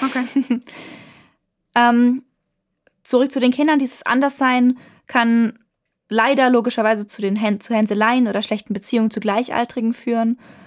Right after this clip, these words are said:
Speaker 2: Und aufgrund von diesen mangelnden sozialen Fertigkeiten und natürlich auch diesem fehlenden Wunsch nach, ähm, romantischen Beziehungen, sexuellen Erfahrungen haben diese Menschen meist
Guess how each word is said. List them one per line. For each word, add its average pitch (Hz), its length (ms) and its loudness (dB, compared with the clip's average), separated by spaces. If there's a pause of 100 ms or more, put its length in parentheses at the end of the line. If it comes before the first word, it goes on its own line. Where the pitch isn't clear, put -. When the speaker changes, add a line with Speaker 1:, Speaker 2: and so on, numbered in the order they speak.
(480)
Speaker 2:
Und 220 540 0 (180)
aufgrund 240 500 0
von 220 260 0
diesen 220 280 -2
mangelnden 233 420 2
sozialen 208 380 -4
Fertigkeiten 214 880 -4 (340)
und 202 120 -4
natürlich 208 340 -4
auch 208 80 -2
diesem 214 240 -4
fehlenden 220 460 0
Wunsch 240 340 2
nach, 202 420 -6 (540)
ähm, 202 340 -2
romantischen 214 880 -2 (300)
Beziehungen, 220 480 -2
sexuellen 220 440 -2
Erfahrungen 208 800 -2 (360)
haben 208 600 0 (220)
diese 208 240 -6
Menschen 202 640 -2 (460)
meist 202 520 -6